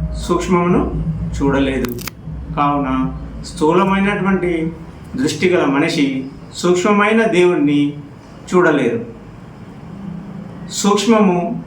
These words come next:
సూక్ష్మ దృష్టి స్థూలమును చూడగలదు. కావున సూక్ష్మ దృష్టి గల దేవుడు స్థూలమైనటువంటి మనుషులను అందరినీ చూడగలడు.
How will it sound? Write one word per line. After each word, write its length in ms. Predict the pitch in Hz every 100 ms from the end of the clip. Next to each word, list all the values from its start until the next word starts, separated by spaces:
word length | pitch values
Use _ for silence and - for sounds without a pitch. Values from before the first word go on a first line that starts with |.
| -
సూక్ష్మ 320 | - 180 196
దృష్టి 640 | 202 202 - 165 151 151 - - - - - -
స్థూలమును 640 | - - 190 208 202 254 - - - -
చూడగలదు. 540 | 156 147 131 120 117 - - - - - - - - -
కావున 500 | 147 143 139 131 131 131 - -
సూక్ష్మ 400 | - 170 160 196
దృష్టి 360 | 185 196 214 220
గల 200 | 196 170
దేవుడు 560 | 135 160 151 139 135 139 - - - - -
స్థూలమైనటువంటి 960 | - - 180 190 220 208 196 175 180 156
మనుషులను 460 | 147 143 151 160 147
అందరినీ 560 | 139 143 143 208 359 - - - - - -
చూడగలడు. 440 | 233 147 127 220